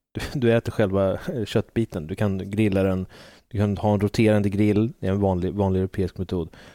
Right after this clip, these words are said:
Men dönen är just det här när man tar en massa slamsor och trär dem på, på ett pinne, så man bygger en, en artificiell, eh, kött, en köttbit av blandade, <laughs> blandade grejer. Ehm,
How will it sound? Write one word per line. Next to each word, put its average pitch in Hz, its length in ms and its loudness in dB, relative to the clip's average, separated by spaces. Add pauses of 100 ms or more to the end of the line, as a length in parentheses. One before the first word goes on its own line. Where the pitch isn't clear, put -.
(160)
Men 104 140 -2
dönen 107 340 4
är 101 40 0
just 95 140 -4
det 98 60 -4
här 92 120 0
när 95 60 -2
man 95 140 -2
tar 107 280 2
en 101 60 0
massa 92 200 -4
slamsor 110 640 0
och 98 100 -2
trär 101 280 0
dem 98 140 -2
på, 80 300 -2 (480)
på - 120 -4
ett 95 120 -6
pinne, 95 360 0
så - 120 -6
man 95 120 -2
bygger 101 360 2
en, 90 120 -2
en 101 160 -8
artificiell, 95 840 0 (520)
eh, 82 200 -4 (380)
kött, - 360 -2 (220)
en 110 100 -2
köttbit - 600 -2
av 107 320 -4
blandade, 95 680 0 (160)
<laughs> - 120 -20
blandade 104 560 -2
grejer. 92 340 0 (760)
Ehm, 87 440 0